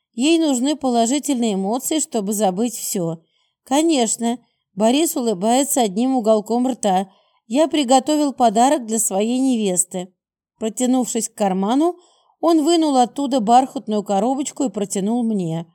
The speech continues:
Я уставилась на нее, как баран на новые ворота. «Невесту?» — наконец нашлась я.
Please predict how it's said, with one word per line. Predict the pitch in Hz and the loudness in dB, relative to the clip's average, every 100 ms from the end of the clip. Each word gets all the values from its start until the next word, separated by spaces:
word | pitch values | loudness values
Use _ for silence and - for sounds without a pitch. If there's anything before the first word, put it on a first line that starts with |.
| _ _ _ _ _ | _ _ _ _ _
Я | 214 294 349 | 2 4 4
уставилась | 349 - 262 277 285 294 254 | 2 2 2 2 2 -2 -2
на | 233 | 0
нее, | 220 233 | 0 0
как | 269 247 185 | 0 -4 -2
баран | 214 208 247 | 2 2 2
на | 254 | 0
новые | 226 220 220 240 | 0 0 0 0
ворота. | 220 190 170 170 175 - _ _ _ _ - | 0 0 -2 -4 -8 -10 _ _ _ _ -4
«Невесту?» — | 220 226 269 370 381 339 214 - - | 0 2 4 2 2 0 -2 -4 -8
наконец | 220 220 220 208 - | -2 0 0 -2 -2
нашлась | 208 - 202 202 | -6 -2 -2 -2
я. | 196 190 180 | -2 -2 -2